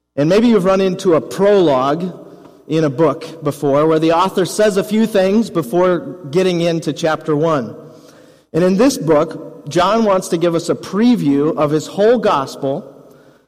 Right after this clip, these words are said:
by telling what I think Marvel would call Jesus' origin story. This is who Jesus is and where he came from.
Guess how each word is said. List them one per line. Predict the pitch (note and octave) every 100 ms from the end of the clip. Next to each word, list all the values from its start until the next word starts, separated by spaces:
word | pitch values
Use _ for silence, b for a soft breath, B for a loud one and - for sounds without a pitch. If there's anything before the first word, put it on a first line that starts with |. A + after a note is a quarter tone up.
| b _ _ _ _ -
by | D#3+
telling | E3 F3+ F#3+ G#3 F#3+
what | E3+ E3
I | D#3
think | E3 F#3 C3+
Marvel | D3 E3 F3+ E3 D#3 C#3+
would | C3+
call | - C#3+ B2+ C#3
Jesus' | B2+ E3 E3 D3+ C#3+ -
origin | - D#3 D#3 C#3+ C3 A2+
story. | - A#2+ G#2 F#2 - - _ _ _ _ _ _ _ _ D3+
This | E3 E3
is | C#3+
who | - G#3+ A3
Jesus | E3+ F3+ F#3+ E3+ D#3
is | C3+ D#3+ C#3 B2+ D3 - - - B B B B
and | - C#3+
where | C#3+ D3
he | D3 C#3
came | D3 C3+ B2
from. | A#2 G2+ -